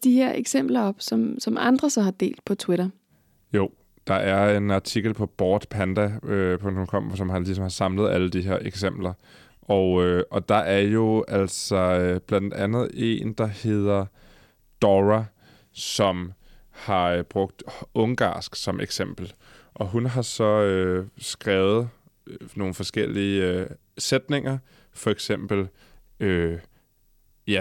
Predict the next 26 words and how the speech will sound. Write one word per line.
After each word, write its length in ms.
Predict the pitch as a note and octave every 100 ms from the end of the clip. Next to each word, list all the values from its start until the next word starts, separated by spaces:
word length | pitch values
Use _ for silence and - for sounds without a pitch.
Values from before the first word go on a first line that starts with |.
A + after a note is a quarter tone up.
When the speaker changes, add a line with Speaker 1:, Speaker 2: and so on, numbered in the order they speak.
| F#2
Speaker 2:
det 40 |
er 40 | G#2
jo 60 |
så 100 | G2+
lidt 140 | A#2 A2
svært 240 | B2 A2+
på 80 | A2
dansk 340 | G#2+ A2 A2
at 60 | -
oversætte 560 | A2+ G#2+ G#2+ A#2+ G#2+ F#2
det, 80 | G#2
ikke? 160 | G#2 G2+
Men 180 | G2
hvis 200 | G2 G2
man, 160 | G#2+ G#2
hvis 180 | G#2+ G#2+
man 80 | A2+
nu 80 |
siger, 180 | A#2+ B2+
at 80 | A#2+
det 80 | A#2+
kønsneutrale, 840 | C3+ A#2 A#2+ - G#2+ G2 G2 G#2
øh, 220 | G#2 G#2+
begreb 400 | - G#2+ G#2+ G#2
er 40 | G2+
hen, 360 | F#2 A#2 G#2